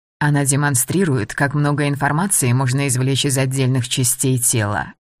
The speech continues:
Кстати, могу предложить вам интересное упражнение.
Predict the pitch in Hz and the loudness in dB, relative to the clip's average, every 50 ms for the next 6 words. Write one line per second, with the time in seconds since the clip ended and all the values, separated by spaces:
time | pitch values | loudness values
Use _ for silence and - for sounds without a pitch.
0 | _ - - - - 180 180 156 - 175 165 165 165 160 160 156 156 156 151 151 | _ -6 -6 -4 -2 -2 -2 0 0 0 0 0 0 -2 -2 -2 -2 -2 0 0
1 | 156 151 156 156 151 - 147 147 143 143 147 143 - 156 147 147 147 - - 143 | 0 0 0 0 0 0 0 0 0 0 -2 0 0 0 0 2 0 0 0 0
2 | 139 143 143 131 - 147 147 135 160 165 190 202 180 131 113 107 98 - | 0 0 -2 0 0 0 0 0 0 0 2 2 2 2 2 2 0 -2